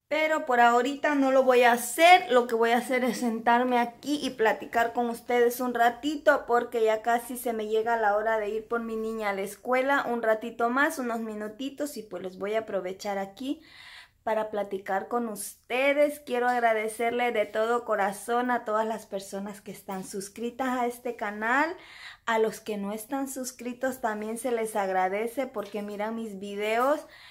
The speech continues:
y están ahí apoyándome con eso. A los que están suscritos, muchísimas gracias, se les agradece. Ya somos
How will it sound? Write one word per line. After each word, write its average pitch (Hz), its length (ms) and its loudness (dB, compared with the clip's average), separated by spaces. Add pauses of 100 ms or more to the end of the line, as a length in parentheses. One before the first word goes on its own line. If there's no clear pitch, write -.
(220)
y 233 260 -4
están 214 400 0
ahí 226 480 0
apoyándome 214 880 0
con 190 240 -8
eso. 220 360 -4
A 202 100 2
los 202 180 -6
que - 100 -14
están 208 300 -10
suscritos, 240 580 -4 (220)
muchísimas 214 1300 -6
gracias, 240 920 2
se 220 100 -4
les 202 240 -8
agradece. 202 1040 -4
Ya 226 220 -2
somos 247 420 -4